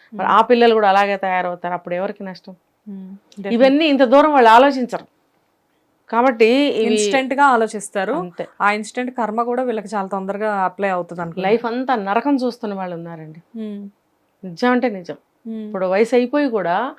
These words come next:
Speaker 1: అరవై డెబ్బై ఏళ్ళు వచ్చిన స్త్రీలు కూడా ఇంకా గడప లోపలే నిలబడి,
Speaker 2: మ్మ్.
Speaker 1: ఆ, ఒక మాట మాట్లాడటానికి భయపడే స్టేజ్లో ఇంకా ఉన్నారు.
Speaker 2: మ్మ్.
Speaker 1: మాట్లాడనివ్వరు వాళ్ళని.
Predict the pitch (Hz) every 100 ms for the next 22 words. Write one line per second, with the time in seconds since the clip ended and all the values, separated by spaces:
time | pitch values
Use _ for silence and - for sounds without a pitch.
0 | _ _ - 185 226 240 214 226 247 247
1 | 233 185 - 233 240 226 180 180 190 202
2 | 214 190 185 214 175 190 202 226 220 208
3 | 208 185 165 175 180 165 175 226 _ -
4 | 214 180 180 175 170 - 185 202 240 226
5 | 214 214 196 190 180 175 175 175 175 -
6 | 185 180 175 170 214 180 175 165 _ _
7 | - 220 208 202 _ _ - 208 240 381
8 | 403 247 180 160 151